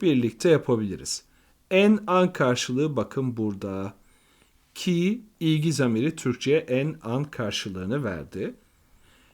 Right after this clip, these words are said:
Les devoirs ikinci cümlenin öznesi. Ki ikinci cümlenin öznesinin yerine geçti. Türkçe'ye en, an karşılığını verdi ve sonrasında çekilmiş fiil geldi.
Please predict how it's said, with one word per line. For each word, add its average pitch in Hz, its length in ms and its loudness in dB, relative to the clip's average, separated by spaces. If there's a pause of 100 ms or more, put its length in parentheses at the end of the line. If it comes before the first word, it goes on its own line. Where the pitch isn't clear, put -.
(120)
Les 262 220 6
devoirs 156 540 10
ikinci 226 440 2
cümlenin 160 440 4
öznesi. 117 680 0 (720)
Ki 226 300 6 (140)
ikinci 180 480 2
cümlenin 151 640 4
öznesinin 127 600 4
yerine 101 380 -2
geçti. 160 540 2 (560)
Türkçe'ye 180 440 6
en, 139 320 2
an 127 240 0
karşılığını 170 800 0
verdi 165 500 2 (120)
ve 127 80 2
sonrasında 127 680 2
çekilmiş 107 560 -2
fiil 156 380 2
geldi. 120 580 2